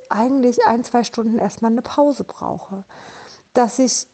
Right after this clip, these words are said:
vielleicht sogar den ganzen Tag über eine Pause brauche, weil es mir viel zu viel ist.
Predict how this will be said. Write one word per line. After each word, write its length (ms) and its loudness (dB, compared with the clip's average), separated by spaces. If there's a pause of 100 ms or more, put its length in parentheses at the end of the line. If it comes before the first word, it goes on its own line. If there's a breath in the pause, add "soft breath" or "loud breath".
vielleicht 400 2
sogar 220 4
den 140 4
ganzen 280 0
Tag 360 -2
über 180 2
eine 160 2
Pause 480 0
brauche, 480 -6
weil 140 0
es 180 -6
mir 160 2
viel 480 0
zu 180 -4
viel 360 0
ist. 340 -4